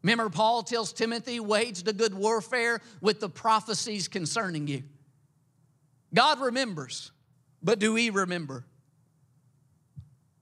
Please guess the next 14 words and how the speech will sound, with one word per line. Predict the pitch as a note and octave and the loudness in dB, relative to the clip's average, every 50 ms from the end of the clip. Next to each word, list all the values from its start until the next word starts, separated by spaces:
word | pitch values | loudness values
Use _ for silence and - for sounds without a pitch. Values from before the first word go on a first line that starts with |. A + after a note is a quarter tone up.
| _ _ _ _ _ _ _ _ _ _ _ _ _ _ _ _ _ _ _ _ _ | _ _ _ _ _ _ _ _ _ _ _ _ _ _ _ _ _ _ _ _ _
Let | - G#3 G#3+ | 2 2 4
me | G#3 G3+ G3 | 4 4 4
ask | G3+ G3+ G#3 G#3 - - - | 4 4 2 0 -2 -6 -6
you | F#3+ E3 E3 F3 E3 _ _ _ _ _ _ _ _ _ _ _ _ _ _ _ _ _ _ _ _ _ _ _ _ _ _ _ _ _ _ | -6 -8 -8 -8 -12 _ _ _ _ _ _ _ _ _ _ _ _ _ _ _ _ _ _ _ _ _ _ _ _ _ _ _ _ _ _
this | - D#3+ F#3 E3+ - G3 | -2 -2 -2 0 -2 -4
morning, | G3 G3+ G3 F#3+ F#3 F3+ | -4 -4 -4 -4 -4 -4
will | F3 F3+ | -4 -4
you | F#3 G3 A#3 C4 | -4 -4 -4 -4
let | B3 G#3 G#3 A3 A3 G#3 D#3 - _ _ - - - _ _ - - _ _ _ _ _ _ _ _ _ _ _ _ _ - - | -4 -2 -2 -2 -2 -4 -6 -10 _ _ -20 -20 -20 _ _ -20 -20 _ _ _ _ _ _ _ _ _ _ _ _ _ -10 -4
Him | - D#3 G3+ G3 F3+ | 0 0 0 0 0
visit | D#3+ F3+ G3+ F#3+ D#3+ G3 F#3 - | 0 0 0 0 -2 -4 -6 -8
you | G3 G3 G3 G3 | -6 -6 -4 -4
in | F3 E3 D#3+ | -4 -4 -2
Jesus | D3+ D3 F3 F3+ F3 D#3+ E3 F3+ F3 - - - - | -4 -4 -4 -6 -6 -8 -10 -10 -10 -12 -12 -14 -16